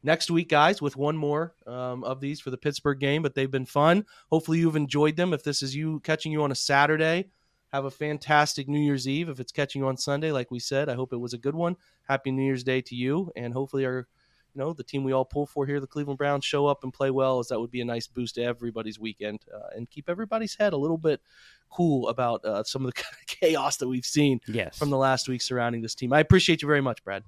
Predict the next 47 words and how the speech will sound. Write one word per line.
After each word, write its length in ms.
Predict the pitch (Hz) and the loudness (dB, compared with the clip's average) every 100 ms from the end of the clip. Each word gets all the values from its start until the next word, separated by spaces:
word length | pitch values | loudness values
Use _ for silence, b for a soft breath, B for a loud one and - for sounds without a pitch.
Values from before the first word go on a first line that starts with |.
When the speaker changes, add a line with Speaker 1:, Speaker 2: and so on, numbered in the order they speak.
| _ | _
Speaker 2:
You 320 | - 139 180 | -8 0 0
too, 240 | - 185 | 4 4
Jake. 400 | 143 147 151 147 147 | 4 4 4 4 6
Uh, 40 | |
have 340 | 143 143 165 | 8 8 8
a, 380 | 147 147 143 - - | 6 4 4 0 0
have 300 | 135 165 156 | 2 4 4
a, 240 | 151 147 | 4 4
uh, 320 | 131 127 127 | 4 6 4
happy 400 | 147 165 135 175 | 6 4 4 4
New 160 | 165 160 | 6 6
Year's 520 | 156 160 151 143 - | 6 6 6 2 0
with 200 | 131 107 | -2 -2
your 160 | 117 120 | -2 -4
family 640 | - 139 139 147 143 135 | 0 0 2 2 2 2
and 180 | 117 120 | 2 2
everybody 360 | 131 120 135 | 2 0 0
listening 500 | 131 131 - 131 123 | 0 -2 0 0 2
and 180 | 117 113 | 2 0
that 120 | 110 104 | -2 -2
listens. 560 | 127 127 127 117 104 | -4 -2 -2 -2 0
Uh, 480 | 113 113 113 110 101 | 2 4 4 4 2
we 140 | 110 110 | 0 -4
appreciate 580 | 117 127 - 127 113 | -2 -4 -2 -4 -2
you, 180 | 120 110 | -2 -2
and, 200 | 107 95 | -2 -4
and 380 | 101 104 101 87 | -4 -6 -6 -6
I 100 | 92 | -4
hope 220 | 110 95 | -4 -4
you 100 | 113 | -2
all 160 | 110 110 | 0 0
have 180 | 110 107 | 0 0
a 80 | |
happy 300 | 104 107 110 | 0 -2 -2
New 100 | 110 | -4
Year's 260 | 110 113 107 | -2 -4 -2
and 100 | 110 | -2
a 40 | |
better 280 | 110 185 196 | 2 4 4
two 160 | - 185 | 2 4
thousand 300 | 180 165 165 | 4 4 0
twenty-three 560 | - 147 123 135 131 117 | -2 -2 -2 -2 0 0
than 160 | 113 | -2
you 100 | 110 | -2
had 220 | 113 113 | 0 0
a 40 | 107 | -2
twenty-two. 540 | - 104 98 80 67 | -6 -8 -8 -10 -10